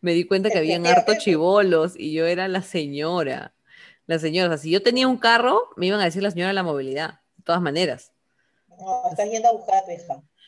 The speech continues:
Speaker 1: Sí, sí,
Speaker 2: Estás
Speaker 1: sí,
Speaker 2: yendo a
Speaker 1: sí,
Speaker 2: buscar a
Speaker 1: sí.
Speaker 2: tu hija, no hay otra. Sí.
Speaker 1: De verdad que sí, era, pucha, era un mate de risa.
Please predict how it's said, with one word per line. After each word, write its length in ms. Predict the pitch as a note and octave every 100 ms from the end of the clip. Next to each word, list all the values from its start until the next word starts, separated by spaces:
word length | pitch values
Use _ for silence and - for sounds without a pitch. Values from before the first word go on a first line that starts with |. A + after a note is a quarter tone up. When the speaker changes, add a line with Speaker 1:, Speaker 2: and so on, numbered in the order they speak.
| _ _
Speaker 1:
Sí, 520 | - F3 F3 F3 E3+
sí, 80 | D#3+
Speaker 2:
Estás 160 | C#3+ -
Speaker 1:
sí, 40 |
Speaker 2:
yendo 140 | D4+ E4
a 20 |
Speaker 1:
sí, 60 |
Speaker 2:
buscar 200 | D#4 D#4+
a 40 | E4+
Speaker 1:
sí. 60 | F4
Speaker 2:
tu 60 |
hija, 140 | - A3+
no 80 |
hay 200 | D4 E4+
otra. 280 | F4 E3 - - _ _ - G3
Sí. 160 | - D3
Speaker 1:
De 120 | D#3+
verdad 320 | D#3 C#3+ F3
que 100 | A3
sí, 580 | F#3+ G#3 G#3 G#3 G#3+ G#3
era, 580 | G3 G3+ G3 F#3 D#3 C#3+
pucha, 280 | D3+ D#3+ D3
era 100 | C#3
un 60 | D3
mate 200 | D3 E3+
de 60 |
risa. 320 | C#3 - -